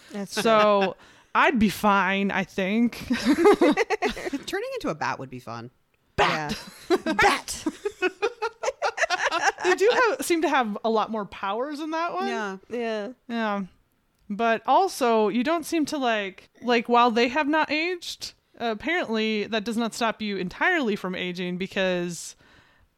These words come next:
Speaker 2: my guy, uh, the, the
Speaker 3: The
Speaker 2: Grand
Speaker 3: Baron?
Speaker 2: Master is
Speaker 3: Oh, yeah.
Speaker 2: <laughs>
Speaker 3: Yeah.
Speaker 2: He's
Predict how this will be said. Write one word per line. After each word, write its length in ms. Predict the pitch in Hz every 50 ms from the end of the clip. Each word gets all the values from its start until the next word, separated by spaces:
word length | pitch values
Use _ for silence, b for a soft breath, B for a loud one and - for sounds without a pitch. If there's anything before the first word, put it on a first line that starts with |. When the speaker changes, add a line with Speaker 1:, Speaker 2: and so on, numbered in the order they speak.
| _ _ _
Speaker 2:
my 220 | - 190 185 180
guy, 580 | 180 220 254 269 190 160 160 165 165 170 - - - - -
uh, 340 | - 185 180 175 175 170 170
the, 360 | - - 185 190 185 175 175 -
the 20 |
Speaker 3:
The 100 | - 196
Speaker 2:
Grand 260 | 165 175 202 214 220 214
Speaker 3:
Baron? 60 | 196
Speaker 2:
Master 720 | 202 208 226 254 285 - - 190 180 175 175 180 175 - -
is 160 | 180 180 170
Speaker 3:
Oh, 100 | 156 147
yeah. 220 | 131 127 127 135 151 _ _ - - -
Speaker 2:
<laughs> 960 | - 349 427 381 - - _ - _ _ - - - - - - - 285 226 180 -
Speaker 3:
Yeah. 220 | 180 - 208
Speaker 2:
He's 20 | 196